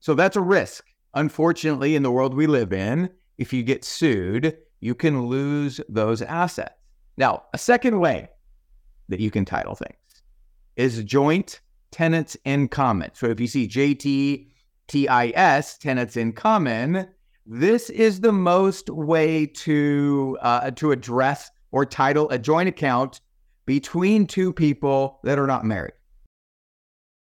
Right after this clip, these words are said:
Joint tenants, so a business partner, as an example, two folks that own a business or three folks that own a business,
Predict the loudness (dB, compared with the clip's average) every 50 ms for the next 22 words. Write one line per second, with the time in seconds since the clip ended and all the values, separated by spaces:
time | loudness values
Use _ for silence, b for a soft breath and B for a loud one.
0 | _ _ _ _ _ _ _ _ _ _ 0 0 0 2 2 0 0 0 0 0
1 | 2 2 2 2 4 4 4 4 4 0 2 2 0 0 2 0 -4 -6 -4 -4
2 | -2 0 0 -2 0 0 -2 -2 -2 -2 -2 -4 -4 -4 -6 -8 b b b b
3 | -4 0 0 0 2 2 4 4 4 4 2 0 0 0 0 0 -2 0 0 0
4 | 2 2 2 2 2 2 0 -2 -2 2 2 2 2 4 2 2 2 2 0 0
5 | 0 2 2 2 2 2 2 2 0 0 -2 -4